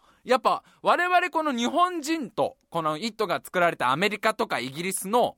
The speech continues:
イギリ-、アメリカ人とかイギリス人のそのホラーに対する感覚って、ちょっと違うし、やっぱ恐怖に対する感覚、何を怖いかと思うかって、やっぱりその国によってちょっと違うじゃないですか。でね、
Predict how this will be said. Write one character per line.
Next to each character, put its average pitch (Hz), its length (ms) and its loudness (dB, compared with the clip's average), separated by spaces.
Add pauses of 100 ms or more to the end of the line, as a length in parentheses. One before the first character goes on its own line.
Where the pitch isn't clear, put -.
(120)
イ 156 100 -12
ギ 156 120 -6
リ-、 165 120 -10
ア 170 80 2
メ 175 100 -2
リ 190 60 -4
カ 208 100 2
人 175 120 -8
と 139 80 -10
か 139 40 -6
イ 139 80 -4
ギ 160 80 -6
リ 185 80 -4
ス 196 140 -8
人 120 180 -8
の 147 140 -2
そ - 120 -8
の 139 120 -2
ホ 277 220 2
ラ 359 200 6
ー - 20 -2
に 170 120 -8
対 190 240 -4
す 190 160 -8
る 139 100 -6
感 156 240 -8
覚 151 200 -6
っ - 20 -14
て、 - 320 -6 (460)
ち 415 40 6
ょ 403 40 4
っ - 60 0
と 233 80 -6
違 320 340 2
う - 20 -4
し、 - 80 -8
や 135 60 -4
っ - 60 -12
ぱ 113 120 -12
恐 359 300 2
怖 220 200 -8 (120)
に 170 140 -8
対 170 240 0
す - 120 -6
る 147 120 -4
感 147 180 -10
覚、 135 260 -8 (240)
何 349 340 0
を 220 120 4
怖 190 360 2
い 202 60 -6
か 147 160 -2
と - 200 -16
思 151 240 -2
う 139 40 -4
か 92 140 -8
っ - 60 -14
て、 - 280 -12 (540)
や 202 200 0
っ - 120 -18
ぱ 392 100 4
り 285 140 -2
そ 190 100 -4
の 165 140 -2
国 330 320 -4
に 339 80 -8
よ 339 120 0
っ 330 40 -2
て 302 120 -10
ち - 180 -4
ょ 571 100 4
っ - 80 -20
と - 80 -4
違 214 540 0
う - 20 -4
じ 151 80 -4
ゃ 98 60 -4
な 82 60 -12
い - 20 -14
で - 20 -16
す - 100 -18
か。 - 120 -20 (340)
で 123 140 -4
ね、 214 140 -4